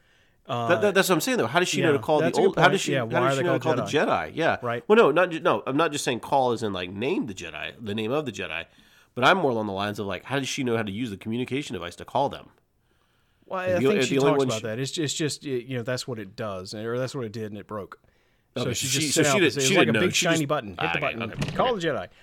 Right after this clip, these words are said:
Speaker 1: But
Speaker 2: Beep,
Speaker 1: my,
Speaker 2: beep,
Speaker 1: now you bring
Speaker 2: beep,
Speaker 1: it up,
Speaker 2: beep,
Speaker 1: and my
Speaker 2: beep.
Speaker 1: question
Speaker 2: Connect
Speaker 1: is,
Speaker 2: me, please.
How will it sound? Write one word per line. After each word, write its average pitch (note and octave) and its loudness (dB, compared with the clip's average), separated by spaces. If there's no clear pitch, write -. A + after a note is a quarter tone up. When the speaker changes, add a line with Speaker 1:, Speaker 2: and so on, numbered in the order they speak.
Speaker 1:
But D3 2
Speaker 2:
Beep, D3 0
Speaker 1:
my, E3 4
Speaker 2:
beep, C3+ -4
Speaker 1:
now C#3+ 2
you G3+ 2
bring C#3 4
Speaker 2:
beep, - 2
Speaker 1:
it - 4
up, - 4
Speaker 2:
beep, - -10
Speaker 1:
and - 4
my F#4+ 6
Speaker 2:
beep. - 0
Speaker 1:
question F4 2
Speaker 2:
Connect - 0
Speaker 1:
is, D4+ -8
Speaker 2:
me, D#4+ 0
please. D4+ -4